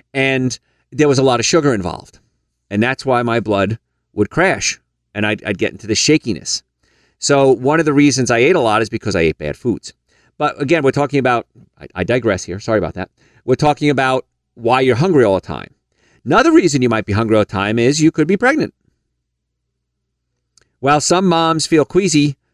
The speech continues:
uh, i-, if they eat too much, others may feel really hungry.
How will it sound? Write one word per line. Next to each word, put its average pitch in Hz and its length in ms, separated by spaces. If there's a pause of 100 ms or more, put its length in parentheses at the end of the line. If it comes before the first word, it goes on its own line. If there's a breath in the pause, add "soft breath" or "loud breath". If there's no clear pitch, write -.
(140)
uh, 127 440
i-, 131 200
if - 140
they 131 80
eat 131 180
too 277 200
much, 117 520 (360)
others 151 260
may 143 140
feel 139 240
really 120 220
hungry. 160 500